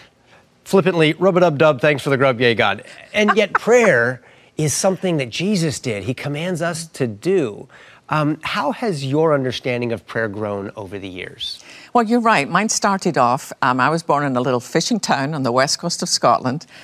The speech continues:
Speaker 2: and my grandfather would lead prayer after Sunday lunch, and it was always, "For what we're about to receive, may the Lord make us truly thankful."
Speaker 1: Truly.
Speaker 2: So I thought there were correct words,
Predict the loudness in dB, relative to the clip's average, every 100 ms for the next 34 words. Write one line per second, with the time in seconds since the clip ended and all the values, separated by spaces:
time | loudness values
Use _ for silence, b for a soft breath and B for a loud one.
0 | B -2 2 0 4 2 2 0 0 2
1 | 0 -2 -2 -4 -4 -4 -2 0 0 B
2 | B B -2 0 -2 0 0 2 2 2
3 | 0 -2 -2 -2 -2 2 2 4 0 -2
4 | -2 2 2 4 4 4 2 2 2 4
5 | 4 2 2 2 2 4 6 6 4 2
6 | 0 2 0 -4 0 4 6 6 4 6
7 | 4 4 0 0 0 -2 2 6 8 6
8 | 4 -2 -2 2 2 2 2 2 2 0
9 | -2 -4 -2 -2 -4 -4 -2 -2 -6 -10
10 | -10